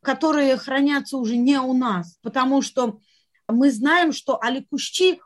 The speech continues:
уехал за пределы Маверанахра не с пустыми руками. Он часть библиотеки Мирзо Улугбека увез с собой, благодаря чему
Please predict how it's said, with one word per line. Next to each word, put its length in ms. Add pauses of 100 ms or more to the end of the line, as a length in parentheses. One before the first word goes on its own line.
(140)
уехал 580
за 220
пределы 560
Маверанахра 760
не 220
с 60
пустыми 460
руками. 600 (840)
Он 240
часть 480
библиотеки 760
Мирзо 340
Улугбека 520
увез 400
с 80
собой, 540 (520)
благодаря 640
чему 720